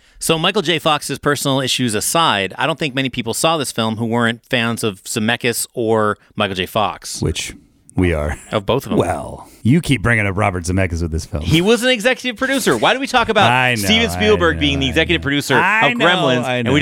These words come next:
Speaker 1: don't talk about Robert Zemeckis being the producer
Speaker 2: So,
Speaker 1: of this film?
Speaker 2: the more I d-, I dove into this, because we have talked about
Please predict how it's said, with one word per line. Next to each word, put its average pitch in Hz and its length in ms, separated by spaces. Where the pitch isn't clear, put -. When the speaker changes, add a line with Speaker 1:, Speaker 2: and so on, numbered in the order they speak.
Speaker 1:
don't 185 100
talk 165 180
about 147 160
Robert 135 240
Zemeckis 135 380
being 123 120
the 120 60
producer 120 380
Speaker 2:
So, 135 180
Speaker 1:
of 127 160
this 120 140
film? 87 240
Speaker 2:
the 139 140
more 175 200
I 180 120
d-, 139 200
I 127 200
dove 123 420
into 113 240
this, 90 220
because 107 320
we 160 140
have 165 100
talked 165 240
about 123 400